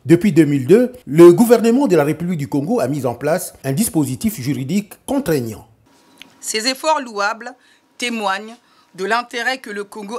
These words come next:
Speaker 2: accorde à la recherche des solutions pour relever les défis environnementaux auxquels est confrontée la communauté internationale.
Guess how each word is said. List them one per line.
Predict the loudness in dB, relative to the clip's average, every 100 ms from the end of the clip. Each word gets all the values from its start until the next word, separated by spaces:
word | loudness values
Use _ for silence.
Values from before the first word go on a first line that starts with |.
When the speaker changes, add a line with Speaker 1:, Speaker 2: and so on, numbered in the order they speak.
| -8
Speaker 2:
accorde | -8 -6 -6 -6 -8 -20 -20 _ _ _ -4
à | -2
la | -2
recherche | -4 -8 -6 -8
des | -8
solutions | -10 -10 -10 -10 -8 -10
pour | -10 -8
relever | -8 -8 -8
les | -10
défis | -10 -12 -12 -14 -4
environnementaux | -2 -2 -6 -10 -10 -12 -14 -12 -12 -14 _ _ -20 _ -4
auxquels | -4 -2 -8 -8 -8 -10
est | -10
confrontée | -10 -12 -12 -12 -6
la | -6
communauté | -6 -10 -12 -14 -10
internationale. | -10 -8 -8 -8 -10 -8 -8 -10